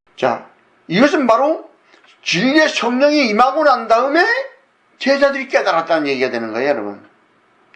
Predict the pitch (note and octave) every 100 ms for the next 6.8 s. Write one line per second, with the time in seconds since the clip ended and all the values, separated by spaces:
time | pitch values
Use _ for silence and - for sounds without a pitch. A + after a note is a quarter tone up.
0 | _ _ _ _ - - B3+ A#3+ A3+ A#3+
1 | A3+ A#3 B3 B3 - - B3+ B3+ C4 B3+
2 | B3 C4+ G#3+ G#3+ A#3 C4+ G#3+ G3+ C4 C#4
3 | G3+ A3+ C#4+ E4 B2 D3+ A3+ E4 C#4+ -
4 | - - - - - - - A3 B3 G#3
5 | B3 C#4+ G3+ G3 C4+ D#4 G3 A#3+ - E4
6 | E4 A3 F3+ D#3+ C3+ B2+ A#2+ A#2